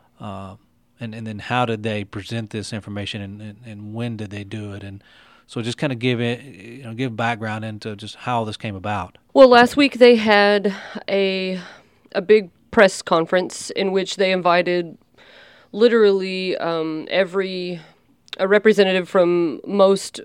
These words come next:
Speaker 2: law enforcements in this region, from K S P to O P D to, I wanna say even maybe probation and parole were there. There were a lot of folks there in on this, and they had a big, um,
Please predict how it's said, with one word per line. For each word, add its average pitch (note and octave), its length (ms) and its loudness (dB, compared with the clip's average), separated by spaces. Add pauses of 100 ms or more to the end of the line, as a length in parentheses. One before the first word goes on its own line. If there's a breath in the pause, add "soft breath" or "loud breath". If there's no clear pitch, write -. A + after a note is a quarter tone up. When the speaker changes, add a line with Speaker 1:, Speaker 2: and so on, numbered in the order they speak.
Speaker 2:
law F3 280 2
enforcements F3 720 -6
in F3+ 260 -2
this F3 260 -2
region, E3+ 340 -4
from E3+ 200 -6
K E3+ 200 -2
S F3 140 -6
P E3+ 320 -10
to E3+ 360 -6
O F3 120 -8
P F3+ 180 -12
D E3 380 -10
to, E3 340 -8 (720 loud breath)
I E3+ 80 -6
wanna F3 200 -4
say F#3 280 0
even F3+ 540 -2
maybe F3+ 260 -2
probation F3 420 -2
and G3+ 120 2
parole G#3+ 280 4
were E3 140 -2
there. D3+ 180 -4
There E3 140 -4
were E3+ 260 -2
a - 60 -4
lot E3 240 2
of E3 100 -4
folks D#3+ 280 -4
there D#3 260 0
in D#3+ 160 -2
on D#3+ 140 -2
this, D#3+ 220 -4
and D#3+ 220 -2 (460 loud breath)
they G3 140 0
had G3+ 140 4
a F#3 40 4
big, F#3 440 -2
um, D#3+ 640 -2